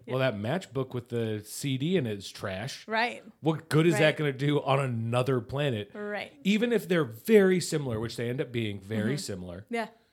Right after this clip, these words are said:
Speaker 1: Even if they are very similar,
Speaker 2: Mm-hmm.
Speaker 1: it still means nothing.
Speaker 2: Right.
Speaker 1: It's a completely different set of circumstances.
Speaker 2: Right.
Speaker 1: Although conveniently it ends up being something. Spoiler. <laughs>
Speaker 2: Convenient.
Speaker 1: Spoiler, it ends
Speaker 2: Hmm.
Speaker 1: up being something.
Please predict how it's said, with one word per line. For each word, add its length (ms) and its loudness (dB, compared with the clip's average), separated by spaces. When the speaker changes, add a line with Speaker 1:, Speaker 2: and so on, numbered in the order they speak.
Speaker 1:
Even 200 2
if 80 -4
they 100 -4
are 240 -2
very 300 -2
similar, 400 -6
Speaker 2:
Mm-hmm. 280 -4
Speaker 1:
it 120 -4
still 260 -2
means 320 0
nothing. 320 -2
Speaker 2:
Right. 200 -4
Speaker 1:
It's 120 0
a 40 0
completely 520 0
different 300 2
set 140 6
of 80 -2
circumstances. 680 0
Speaker 2:
Right. 220 -4
Speaker 1:
Although 400 4
conveniently 680 -2
it 80 0
ends 160 -2
up 120 -6
being 320 -6
something. 300 -14
Spoiler. 300 0
<laughs> 100 0
Speaker 2:
Convenient. 760 2
Speaker 1:
Spoiler, 500 2
it 180 6
ends 180 4
Speaker 2:
Hmm. 60 0
Speaker 1:
up 60 -6
being 220 -4
something. 280 -16